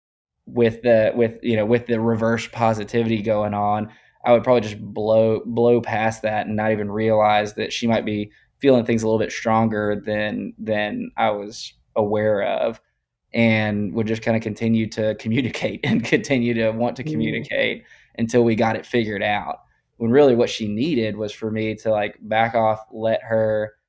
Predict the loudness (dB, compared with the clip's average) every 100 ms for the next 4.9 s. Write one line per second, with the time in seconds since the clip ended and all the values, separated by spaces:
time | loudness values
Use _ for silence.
0 | _ _ _ -2 -2 -2 -4 0 0 0
1 | -4 -4 -6 -4 -4 -4 -4 -2 0 0
2 | -4 _ _ _ -12 -4 0 0 -2 -6
3 | -4 0 0 0 -4 -12 -10 -8 -8 -6
4 | -8 -10 -12 -8 -4 -4 -4 -8 -16